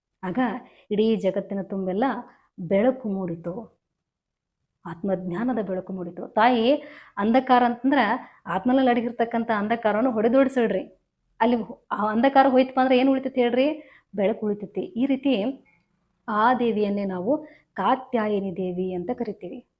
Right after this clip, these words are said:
ಅವಳು ಮಾತೃ ಸ್ವರೂಪಿಣಿಯೂ ಹೌದು, ಹಾಗೆ ಭದ್ರಕಾಳಿಯೂ ಹೌದು. ಹೀಗೆ ಸ್ನೇಹಿತರೆ, ಈ ರೂಪದ, ಈ ಕಥೆಯ ಹಿಂದೆ ಇರ್ತಕ್ಕಂತಹ ಒಟ್ಟು ಸಾರ ನೋಡಿ. ಕಾತ್ಯಾಯಿನಿ ಹೇಗೆ ಹುಟ್ಕೊಂಡ್ಲು,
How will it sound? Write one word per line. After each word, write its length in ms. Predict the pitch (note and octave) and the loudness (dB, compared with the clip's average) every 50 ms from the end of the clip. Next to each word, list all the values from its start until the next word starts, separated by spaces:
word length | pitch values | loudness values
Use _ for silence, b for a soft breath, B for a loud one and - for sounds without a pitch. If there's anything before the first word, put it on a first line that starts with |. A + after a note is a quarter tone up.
| _ _ _ G#3+ | _ _ _ -4
ಅವಳು 160 | G3+ G#3 G3+ | -2 -2 -2
ಮಾತೃ 360 | G3 G3 G3+ G#3+ - - B3 | -2 -2 -2 -2 0 0 -2
ಸ್ವರೂಪಿಣಿಯೂ 640 | - - A3+ A3+ A3+ G#3+ A3+ A3 G#3+ G#3+ G#3+ G#3+ G#3+ | 0 0 0 0 0 0 -2 -2 -2 -2 -4 -4 -6
ಹೌದು, 340 | F#3+ F#3+ G3+ G3+ G3+ B3+ E4 F4 F4 B B B B B B | -4 -2 -2 0 2 0 0 0 -4 B B B B B B
ಹಾಗೆ 480 | - F3+ F3+ F3+ B3+ B3 G#3 G#3+ B B B _ _ - | -6 -4 -2 0 2 2 0 0 B B B _ _ -12
ಭದ್ರಕಾಳಿಯೂ 800 | F3 - E3+ E3+ E3+ G#3 B3 A#3+ - A#3+ G#3 F#3+ F#3+ G3 G#3 G#3+ | -8 -8 -6 -4 -2 -2 -2 -2 -2 -6 -4 -4 -2 -2 -2 -2
ಹೌದು. 300 | F3+ F#3+ F#3 F3+ - - - _ _ _ _ _ _ _ _ _ _ _ _ _ _ _ _ _ | -2 -4 -6 -6 -6 -10 -14 _ _ _ _ _ _ _ _ _ _ _ _ _ _ _ _ _
ಹೀಗೆ 180 | G#3+ G#3 C4+ C4+ | -2 0 0 0
ಸ್ನೇಹಿತರೆ, 800 | C4+ - A#3+ A3 G#3+ G#3 A#3+ C4 A3+ G#3 A#3+ - - - - - | 0 0 -2 -2 -2 -2 0 2 2 0 0 -4 -10 -16 -6 -2
ಈ 180 | A3 A#3+ C4 C4 | 2 2 4 4
ರೂಪದ, 320 | B3 A3+ A3 - G#3+ G#3+ A#3+ G#3 F#3 G#3+ - B B B B B _ | 4 2 2 0 0 2 2 2 0 0 -4 B B B B B _
ಈ 160 | G3 G3+ G3+ | -2 0 0
ಕಥೆಯ 400 | F#3+ - G#3 G3 - B3 C4+ A#3+ G3+ F#3 - - - | 0 0 0 2 4 4 4 4 2 0 -4 -6 -6
ಹಿಂದೆ 200 | A3 A3 G#3 G#3 | -4 -2 0 0
ಇರ್ತಕ್ಕಂತಹ 680 | G3+ F#3+ G3 - F#3 - - F#3+ F3+ - G3 G3+ G3 | -2 -2 -4 -6 -8 -8 -8 -10 -10 -8 -8 -8 -8
ಒಟ್ಟು 220 | G3 - - - B3 | -10 -10 -8 -8 -8
ಸಾರ 300 | - - - F3+ F3+ F3+ F3+ F3+ - _ _ _ _ _ _ _ - | -8 -8 -10 -10 -10 -10 -12 -14 -18 _ _ _ _ _ _ _ -8
ನೋಡಿ. 180 | A3 G#3+ G3+ | -6 -6 -6
ಕಾತ್ಯಾಯಿನಿ 680 | G3+ - G#3 F#3 F#3 F#3 - G#3+ G#3+ A3 A3 A3 A3 G#3+ | -4 -4 -4 -4 -4 -4 -2 -2 -2 0 -2 -2 -4 -6
ಹೇಗೆ 300 | - - G#3 G#3+ A#3 A#3+ | -4 0 0 2 2 2
ಹುಟ್ಕೊಂಡ್ಲು, 800 | A#3+ G#3+ G3 - - - G#3+ G#3 G3+ G3 F#3+ - - B B | 2 0 -2 -4 -4 -4 -2 0 0 0 0 0 -2 B B